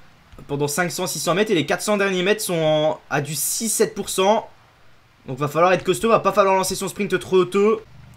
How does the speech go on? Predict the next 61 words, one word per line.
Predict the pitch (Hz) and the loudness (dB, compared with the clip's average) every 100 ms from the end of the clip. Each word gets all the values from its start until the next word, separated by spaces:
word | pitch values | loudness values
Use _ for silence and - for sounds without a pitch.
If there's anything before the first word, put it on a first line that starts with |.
| - | -10
Et | |
on | 131 | -4
a | 135 | -4
plus | 139 196 | -4 -2
d'équipiers | 196 180 151 196 | -2 -2 2 4
avec | 185 | 4
nous, | 185 240 | 2 0
ce | |
qui | - | -2
fait | 160 240 | -4 0
qu'on | 240 | 2
doit | 190 | 4
aller | 196 | 4
chercher | 214 - | 2 0
nos | 233 | 0
bi-, | 202 196 | 0 0
euh, | 180 185 180 180 | 2 2 2 2
nos | 190 | 0
bidons, | 175 185 226 190 | 0 0 4 4
euh, | |
seuls. | 180 - 220 247 196 - - - - | 4 6 6 6 2 -4 -20 -20 -6
Et, | 143 156 160 180 175 160 160 - - - - - | -2 0 4 4 4 4 0 -4 -10 -20 -20 -12
et | 151 | -8
c'est, | 143 160 165 | -6 -4 0
euh, | 160 156 | 2 2
validé, | 165 170 165 | 0 0 0
hein, | 202 | 0
ça, | 160 170 165 - - - - - | 2 2 0 -2 -12 -20 -16 -10
ça | - 170 | -6 -2
ne | |
reviendra | 151 180 196 190 | 0 2 4 2
plus, | 196 233 202 | 4 2 4
hein. | 208 - - - - - - - - - - - - - | 2 -4 -20 -20 -20 -20 -20 -20 -20 -20 -20 -20 -20 -10
On | 147 | -6
est | 170 | -4
plus | 190 | -4
que | 151 | 0
vingt | 165 240 202 | 4 4 4
et, | 165 160 160 165 156 | 4 4 4 0 0
et | |
derrière | 156 160 202 | 0 2 0
tout | 208 | -2
le | 202 | -4
monde | 196 | 0
est | 202 | -2
cuit, | - 226 220 | 0 2 4
euh, | 185 | 2
si | - | -2
on | 190 185 | -4 -4
voit, | 160 185 190 | 0 2 4
euh, | 185 | 6
la | 175 | 6
barre | 170 180 | 6 2
de | 185 | 2
nos | 180 | 0
équipiers, | 185 170 147 214 | -2 -6 -2 -2
tout | 233 208 | 0 0
le | |
monde | 233 | 2
est | 233 | 2
cuit. | - 208 220 | 0 -4 -4